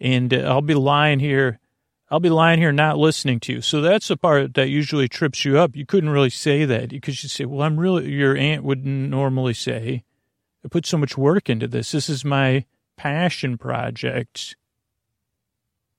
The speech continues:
People say, you know, "Go with your passion," or whatever it is. And those are the two things I love. Uh,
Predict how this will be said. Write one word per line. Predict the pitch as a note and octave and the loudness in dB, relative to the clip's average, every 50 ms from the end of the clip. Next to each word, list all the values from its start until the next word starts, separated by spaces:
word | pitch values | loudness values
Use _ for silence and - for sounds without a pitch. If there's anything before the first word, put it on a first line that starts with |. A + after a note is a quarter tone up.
| _ _ _ | _ _ _
People | - D#3+ C#3+ D3 | -4 -2 -2 -2
say, | C3 - - D#3 C#3+ C#3+ C#3+ | -2 0 0 2 4 6 4
you | C#3 C#3+ | 4 4
know, | C#3 B2+ A#2+ | 2 0 0
"Go | A2+ A#2 C#3+ C#3 | 2 2 4 4
with | D3 D3 C3+ - | 4 4 2 0
your | C#3+ A#2+ | -4 -2
passion," | - D3+ C#3+ C#3+ D3 D3+ D3+ - - C#3 B2+ | 0 2 4 4 4 2 2 0 -2 -4 -4
or | B2 | -4
whatever | A#2 A#2+ A#2+ B2+ B2 A2+ A#2+ A#2 | -2 0 2 2 2 2 0 -2
it | A#2 - | -2 -2
is. | B2 A#2+ A#2+ A#2+ A#2 - | -2 -2 -2 -2 -2 -2
And | D#3+ C#3 C3 C3 | -2 -2 2 2
those | C3+ C#3 B2+ - | 2 2 2 2
are | C#3+ | 2
the | C3+ B2+ | 2 0
two | - - D3+ C#3 | 0 -2 -2 -2
things | - - D3 C#3 C3+ B2+ - | -2 -2 -2 -2 0 0 2
I | C#3 C3+ | 2 2
love. | C3+ C3 C3 D3 D#3+ D#3+ C#3+ B2+ B2 C#3 D3 - | 2 4 4 6 6 6 6 4 2 0 -2 -4
Uh, | C3+ C3 B2 A#2+ B2 A#2+ A#2+ A#2 A#2 C3 C3 | -2 0 0 2 2 2 2 2 0 0 -2